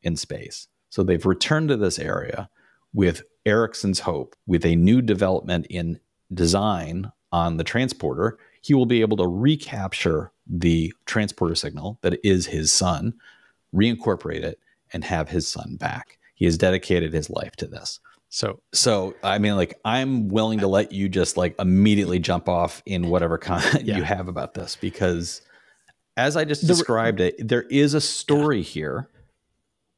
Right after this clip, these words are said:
Speaker 2: Yes.
Speaker 1: It's just not the one they told.
Speaker 2: Right. Um, I think the biggest problem with this, it's centered on characters. They've, they've done this before on Enterprise, where they focus on characters we have no connection to as the thrust of the story.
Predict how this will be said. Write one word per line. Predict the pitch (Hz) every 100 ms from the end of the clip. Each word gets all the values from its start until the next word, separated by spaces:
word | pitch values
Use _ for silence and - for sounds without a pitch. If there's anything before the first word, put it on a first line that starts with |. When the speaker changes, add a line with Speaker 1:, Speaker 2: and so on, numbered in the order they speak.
| _ -
Speaker 2:
Yes. | 117 90 - -
Speaker 1:
It's | - 113
just | 123 117
not | 120
the | 117
one | 113 107
they | 85
told. | 123 147 - - - _ -
Speaker 2:
Right. | 120 110 - - _ _ _ _ _ -
Um, | 113 98 92 -
I | 120
think | 135
the | 123
biggest | 98 - 123 120 117 - - _
problem | - 107 110
with | 101 92
this, | 95 -
it's | 107 - _ _ _
centered | - - 127 123
on | 104
characters. | - 110 107 127 110
They've, | 113 120 -
they've | 156
done | 151 202
this | 220
before | - 135 - 160 170 - -
on | 107 98
Enterprise, | 101 - 92 - - -
where | 117
they |
focus | - - 147 185 -
on | 120
characters | - 139 135 143 -
we |
have | 110 104
no | 107 107 110 127 127
connection | - 117 - 117
to | 110 110 117 -
as | 120 117
the | -
thrust | 113 - 123 117 -
of | 117
the |
story. | 107 - 131 76 69